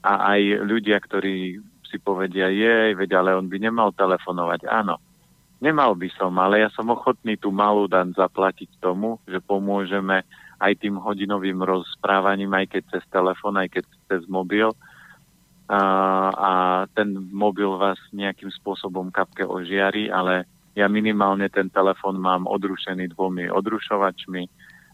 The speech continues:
a cvičím, robím všetky tie veci, ktoré sa dajú, aby som to mi-, tie minusové energie eliminoval,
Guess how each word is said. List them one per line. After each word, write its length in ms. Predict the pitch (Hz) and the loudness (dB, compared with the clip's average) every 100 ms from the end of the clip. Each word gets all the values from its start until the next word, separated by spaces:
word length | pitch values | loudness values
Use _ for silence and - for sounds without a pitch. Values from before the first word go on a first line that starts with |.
| - | -2
a 80 | 95 92 90 87 87 - | 2 4 4 2 0 -6
cvičím, 720 | - 113 - 110 104 92 92 - - | -4 -4 -4 -6 -6 -6 -12 -16 -4
robím 320 | 98 107 104 98 | 0 0 -2 -8
všetky 320 | - 98 - | -10 -12 -8
tie 160 | - 95 | -2 0
veci, 240 | 92 - | 0 -4
ktoré 320 | - 95 87 85 | -10 -6 -4 -6
sa 160 | 82 | -4
dajú, 240 | 101 104 101 | 0 2 0
aby 200 | 85 90 | -2 -6
som 240 | 95 90 87 _ - | -8 -8 -10 _ 2
to 160 | 117 | 2
mi-, 320 | 110 101 95 92 | 2 -2 -4 -4
tie 160 | 104 101 | 0 0
minusové 640 | 104 107 101 - 92 90 | 0 -4 -6 -8 -4 -2
energie 400 | 92 92 87 90 | -2 -4 -4 -4
eliminoval, 880 | 87 90 92 98 101 101 104 107 107 | -4 -4 -4 -4 -6 -4 0 2 0